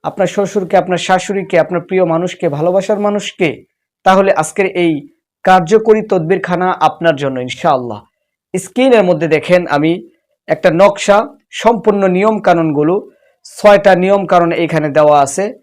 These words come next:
একটা তাবিজ, আপনি সাতখানা তাবিজ লিখবেন, সাতটা কাগজ নেবেন। এই সাতটা কাগজ নিয়া, সাতটা কাগজের মধ্যে শুধু লাল কালি দিয়া এই নকশাটা লিখলেই চলবে। আপনি সাতটা লিখবেন। এখানে ছয়, ছয়টা নিয়মের কথা বলা হয়েছে।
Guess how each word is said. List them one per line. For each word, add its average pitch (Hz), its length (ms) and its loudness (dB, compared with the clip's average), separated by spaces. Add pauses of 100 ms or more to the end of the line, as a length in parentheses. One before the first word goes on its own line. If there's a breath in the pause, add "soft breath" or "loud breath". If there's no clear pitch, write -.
(360)
একটা 165 320 0
তাবিজ, 170 340 0
আপনি 175 280 -2
সাতখানা 165 600 -4
তাবিজ 151 360 -4
লিখবেন, 139 360 -4
সাতটা 180 640 -2
কাগজ 143 480 -2
নেবেন। 113 260 -8 (760)
এই 143 60 -6
সাতটা 175 400 -2
কাগজ 156 420 -2
নিয়া, 175 280 0 (340 soft breath)
সাতটা 220 420 -2
কাগজের 185 440 0
মধ্যে 170 180 -4
শুধু 170 240 -6
লাল 165 320 4
কালি 208 260 2
দিয়া 190 220 2
এই 175 160 0
নকশাটা 170 560 -2 (400 soft breath)
লিখলেই 175 540 2
চলবে। 127 400 -4
আপনি 160 200 -4
সাতটা 185 500 -2
লিখবেন। 131 320 -4
এখানে 151 280 -6
ছয়, 180 340 0 (420 loud breath)
ছয়টা 196 280 4
নিয়মের 180 300 0
কথা 170 260 -2
বলা 151 220 2
হয়েছে। 139 560 -6